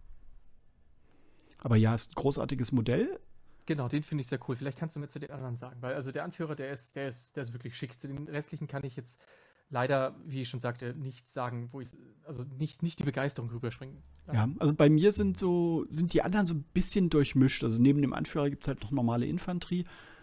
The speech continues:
Speaker 1: Zwei, drei davon, ja,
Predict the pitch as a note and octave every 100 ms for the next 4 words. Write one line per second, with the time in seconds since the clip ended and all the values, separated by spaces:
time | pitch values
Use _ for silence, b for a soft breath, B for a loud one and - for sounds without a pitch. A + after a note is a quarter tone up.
0 | B B - - - B2 C3+ E3+ D3 -
1 | A2 D3+ G3 F#3+ - F#3 F3+ F#3 F#3 -
2 | b b b b b - - - - -
3 | - B2+ C#3 C#3+